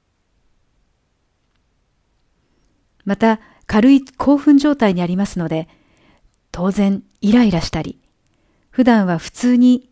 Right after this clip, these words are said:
スルーできるようなちょっとしたことに過剰に反応してしまったりして、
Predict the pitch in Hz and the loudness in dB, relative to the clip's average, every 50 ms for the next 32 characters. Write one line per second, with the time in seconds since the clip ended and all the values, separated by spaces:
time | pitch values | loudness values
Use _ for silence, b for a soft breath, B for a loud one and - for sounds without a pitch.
0 | _ _ - - - 240 220 294 311 269 214 190 - - 220 202 175 180 165 160 | _ _ -16 -8 -4 0 2 2 2 2 2 0 -2 -2 -4 -2 -4 -4 -6 -6
1 | 156 156 - - - - - 285 277 - - 285 277 - - 269 247 196 190 180 | -8 -8 -10 -12 -12 -8 -6 -6 -6 -4 -4 -6 -6 -4 -4 -4 -4 -2 -4 -4
2 | b b b b b b b b - - 160 - - 185 208 214 214 185 - 208 | b b b b b b b b -12 -12 -8 -6 -4 -2 -2 -2 -2 -2 -2 -2
3 | 202 202 202 202 196 190 - - 190 - - 190 185 185 - - 190 170 170 - | -2 -2 -2 -4 -4 -6 -6 -6 -6 -6 -6 -6 -6 -6 -6 -8 -8 -8 -8 -10
4 | - 160 151 151 | -10 -10 -10 -10